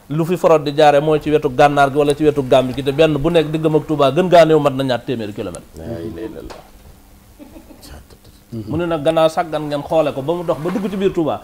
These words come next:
Speaker 1: ngeen ñëw fii ni Touba day daaneel économie bi. Nga gis ni responsabilité bi mu amoon.
Speaker 2: Waaw.
Speaker 1: Ak, ak, ak, ak, ak, ak, ak dogu bi.
Speaker 2: Waaw, waaw.
Speaker 1: Ak yi tamit dëgg gi fu mu ko fekk mu wax ko.
Speaker 2: Waaw.
Speaker 1: Waaw, xoolal, xoolal, xoolal frontière yi, yi, yi, yi fraude mën a duggee ci réew mi.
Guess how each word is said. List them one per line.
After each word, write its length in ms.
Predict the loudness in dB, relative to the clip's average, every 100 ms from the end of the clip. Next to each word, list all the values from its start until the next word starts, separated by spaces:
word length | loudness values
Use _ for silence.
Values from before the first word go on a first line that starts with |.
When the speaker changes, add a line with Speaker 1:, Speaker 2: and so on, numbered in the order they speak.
| -8 0
Speaker 1:
ngeen 200 | 0 2
ñëw 140 | 0
fii 160 | 0 -4
ni 100 | -2
Touba 280 | 2 4 4
day 120 | 4
daaneel 300 | 2 0 -4
économie 340 | -6 -6 -8
bi. 20 | -14 -14 -4
Nga 140 | 0
gis 100 | 2 2
ni 120 | -2 -4 -4
responsabilité 840 | -2 -2 -2 0 2 2 2 0 2
bi 100 | 2
mu 80 | -2
amoon. 300 | -2 -4 -6
Speaker 2:
Waaw. 280 | -8 -6 -6 -4
Speaker 1:
Ak, 140 | -4 -2
ak, 120 | -4
ak, 120 | -4 -4
ak, 140 | -4 -4
ak, 120 | -6 -4
ak, 120 | -4
ak 100 | -6 -6 -2
dogu 160 | 0
bi. 40 | 0
Speaker 2:
Waaw, 200 | 0 -2
waaw. 220 | -6 -10 -14 -20 _ -18 -10 -2
Speaker 1:
Ak 100 | 0
yi 120 | 0
tamit 220 | -2 -2 -4
dëgg 280 | -6 -6 -6
gi 80 |
fu 100 | -6 -4
mu 60 |
ko 100 | -4
fekk 200 | -4 -6
mu 100 | -6 -6
wax 80 | -8
ko. 100 | -18
Speaker 2:
Waaw. 180 | -18 -20 -20 -20 -20 -20 -20 -20 -20 -20 -20 -20 -20 -20 -14 -4
Speaker 1:
Waaw, 160 | -2 0 4
xoolal, 240 | 4 4
xoolal, 300 | 0 2 2
xoolal 240 | 2 0 -2
frontière 420 | -4 -2 0 0
yi, 120 | 0
yi, 140 | -2 -6 -6
yi, 280 | -8 -8 -8
yi 40 | -2
fraude 240 | -2 -2
mën 140 | -2
a 40 | -2
duggee 300 | -2 -2 -2
ci 100 | -2
réew 140 |
mi. 80 | -2